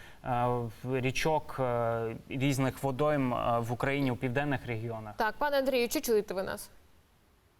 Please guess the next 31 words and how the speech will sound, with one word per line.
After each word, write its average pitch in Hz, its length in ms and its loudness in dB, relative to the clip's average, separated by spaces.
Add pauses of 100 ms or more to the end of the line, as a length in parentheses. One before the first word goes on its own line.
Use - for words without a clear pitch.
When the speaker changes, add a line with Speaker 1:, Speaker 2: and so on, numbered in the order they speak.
(600)
Speaker 2:
Налагоджуємо 240 580 2
зв'язок 269 320 2
і - 20 -6
хочеться 226 580 2
розуміти, 233 680 2
чи 233 180 -2
можна 240 320 2
буде 208 240 0
відновити 220 540 0
ту 214 120 -4
популяцію 214 960 0
риби, 220 360 2 (320)
яку 220 220 0
наразі 208 360 0
ми 208 120 0
втратили, 226 640 0 (360)
і 233 180 2
як 254 300 0
це 285 100 2
вплине 254 380 2
на 233 140 2
рибне 240 280 2
середовище, 226 920 0
чи 202 1000 -2
зміниться 220 500 0
ситуація 220 640 -2
там, 254 240 0
чи 233 120 -6
можна 233 280 0
буде 214 760 2
відновлювати, 202 1120 -2